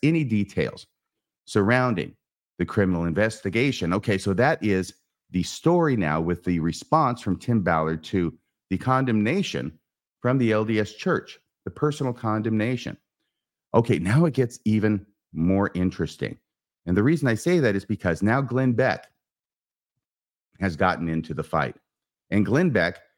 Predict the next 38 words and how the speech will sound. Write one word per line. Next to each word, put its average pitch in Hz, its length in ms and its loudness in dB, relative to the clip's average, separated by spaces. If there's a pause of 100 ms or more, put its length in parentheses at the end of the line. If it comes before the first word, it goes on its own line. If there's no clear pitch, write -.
(220)
is 90 140 -4
gonna 120 160 2
be 104 80 0
standing 160 500 0
up 208 140 -2
for 123 80 -4
Tim 113 260 -4
Ballard 85 420 -2
against 175 380 0
the 120 120 2
L 98 120 0
D 90 140 0
S 85 100 -4
Church. - 300 -4
Now, 98 100 0
as 92 140 -4
most 170 200 -2
of 120 120 -2
you 123 100 0
know, 110 160 2
Glenn 110 280 0
Beck 95 280 0
is 82 140 -6
a - 20 -8
very 90 220 2 (580)
prominent, 123 680 0
um, 80 400 -2 (480)
radio 107 680 2 (320)
podcast 107 680 -2
personality. 92 680 -2
He 87 160 -4
has 92 200 0
been 92 160 -4
for 85 160 -2
a 78 40 0
number 80 360 0
of 71 100 -4
years, 110 440 -2